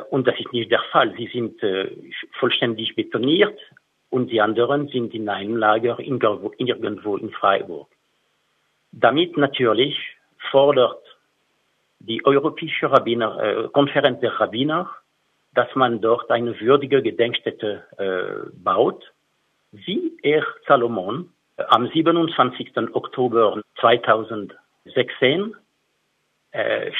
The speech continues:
schon behauptet hatte, dass er die Absicht hatte, eine würdige Gedenkstätte zu bauen. Und wir hören, wir sehen absolut gar nichts, er redet gar nichts. Und zu diesem Punkt hat er an Frau und Herr Klas-,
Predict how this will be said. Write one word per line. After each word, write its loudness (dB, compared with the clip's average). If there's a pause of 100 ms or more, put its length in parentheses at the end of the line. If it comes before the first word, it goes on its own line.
schon 2
behauptet 4
hatte, 0
dass 4 (160)
er 2
die 0
Absicht 0
hatte, 0
eine -2
würdige -2
Gedenkstätte -4
zu -10
bauen. -6
Und -6
wir -2
hören, 0
wir -6
sehen -2 (540)
absolut 0
gar 6
nichts, -8
er -2
redet 4 (180)
gar -2
nichts. -6 (460)
Und 2 (140)
zu -4
diesem 0
Punkt 0 (560)
hat -2
er 0 (180)
an 2 (120)
Frau 4
und -2
Herr 0
Klas-, -6